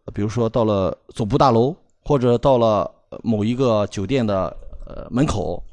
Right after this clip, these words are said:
这个车怎么样，什么样的速度行驶过去，怎么样刹住车，司机停下车来以后该做什么，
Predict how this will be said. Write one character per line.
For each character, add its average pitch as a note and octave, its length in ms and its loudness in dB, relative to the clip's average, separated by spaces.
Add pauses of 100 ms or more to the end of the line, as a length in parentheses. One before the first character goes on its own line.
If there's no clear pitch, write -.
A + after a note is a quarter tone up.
(360)
这 - 80 -4
个 E3+ 80 0
车 - 200 0
怎 E3 160 -2
么 B2 160 2
样， D#3 240 0
什 - 220 -6
么 C#3 60 0
样 F#3 100 2
的 D3+ 60 0
速 - 160 -6
度 C3+ 120 -2
行 C3 220 -4
驶 C3 100 -6
过 G2 120 -2
去， G#2 100 -6
怎 F#2+ 140 -8
么 A2 80 -2
样 C3 120 0
刹 C#3+ 200 -2
住 C#3+ 120 -4
车， C3+ 320 -4 (380)
司 - 220 -10
机 D3 200 -4
停 D3 240 -6
下 C#3 120 -4
车 - 120 -10
来 A#2 100 -4
以 - 20 -8
后 G#2+ 120 -6
该 D3 160 -2
做 D3 220 -4
什 E2+ 140 -10
么， B1+ 200 -10